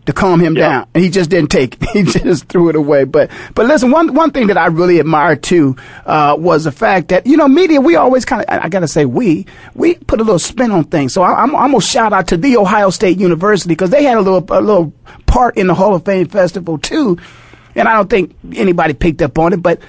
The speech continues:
Speaker 1: but when Prime Time was up there, Prime, you know, mentioned the fact that he had a coach when he first got to Atlanta. His secondary coach was a guy by the name of Fred Bruni. Fred Bruni,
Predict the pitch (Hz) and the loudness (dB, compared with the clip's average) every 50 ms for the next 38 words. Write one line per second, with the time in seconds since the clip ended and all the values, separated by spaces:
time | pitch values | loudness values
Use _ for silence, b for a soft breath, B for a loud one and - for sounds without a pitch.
0 | B B B - 185 151 190 185 175 - 320 311 349 330 294 - - 269 247 233 | B B B -4 -2 0 0 -2 -2 0 0 2 2 2 0 0 0 0 2 2
1 | 233 220 190 170 226 220 180 - - 147 143 - - - 277 302 311 294 285 277 | 2 2 2 2 0 0 0 0 0 -2 -2 -2 -2 0 0 2 2 2 2 2
2 | 254 220 214 B B B B B B B 196 208 208 175 160 - - 190 214 220 | 2 0 -2 B B B B B B B 0 2 2 2 2 0 2 2 2 2
3 | 233 240 208 170 - 226 190 185 180 190 185 175 156 - - 220 214 208 175 - | 2 0 -2 -2 0 0 0 0 -2 -2 -4 -6 -4 -2 -2 -2 0 0 0 0
4 | 202 180 214 214 220 - 202 - - - 226 208 175 170 - - 196 185 185 185 | 0 2 2 2 2 0 -2 -2 -2 0 0 0 0 -2 -4 -4 -2 -2 -2 -2
5 | 175 208 233 220 - 208 214 202 - 214 214 202 202 202 190 180 175 190 175 - | -2 -2 -2 -2 0 0 -2 0 0 -2 -2 0 0 -2 0 0 0 0 0 -2
6 | 240 220 185 180 175 185 170 156 - 185 180 175 170 - B B B B B B | -4 -4 -4 -4 -2 -2 -2 -2 0 -2 -2 -2 -4 -10 B B B B B B
7 | B 180 180 156 165 151 202 190 180 185 180 165 165 165 175 165 170 170 170 156 | B -2 -2 -2 -2 -2 -2 0 0 0 0 0 0 -2 0 0 0 0 -2 -2
8 | - - 226 214 196 165 170 202 185 156 143 131 - 233 226 190 160 180 247 269 | -2 -2 0 0 0 0 -2 -2 -2 -2 -2 -4 -2 -2 -2 -2 0 0 0 0
9 | 233 190 180 170 | 2 2 0 0